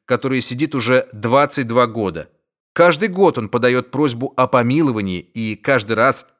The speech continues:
когда рассматривается его дело, просьбу решительно отклоняют. Такое зверское преступление совершил он когда-то.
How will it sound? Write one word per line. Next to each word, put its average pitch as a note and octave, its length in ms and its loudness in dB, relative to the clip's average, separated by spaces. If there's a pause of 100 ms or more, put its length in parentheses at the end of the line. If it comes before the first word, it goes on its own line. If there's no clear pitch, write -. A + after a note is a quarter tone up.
когда B2 240 0
рассматривается C3 800 0
его A2+ 160 0
дело, D3 500 0 (220)
просьбу D3 440 2
решительно D3 540 0
отклоняют. D3 760 0 (240)
Такое C#3+ 280 0
зверское A#2+ 540 0
преступление A2+ 640 -2
совершил A2+ 460 -4
он A2 120 -2
когда-то. B2+ 540 0